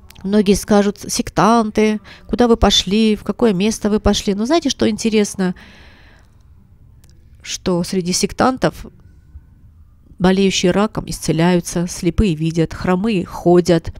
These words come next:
Безнадежные люди наполняются надеждой. Как интересно. Иисусу тоже говорили: "Сектант". Когда делаешь дело Божие,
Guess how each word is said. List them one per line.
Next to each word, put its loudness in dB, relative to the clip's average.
Безнадежные 0
люди 0
наполняются 2
надеждой. 0
Как -8
интересно. -2
Иисусу 2
тоже 4
говорили: 2
"Сектант". -4
Когда -2
делаешь 2
дело 2
Божие, -2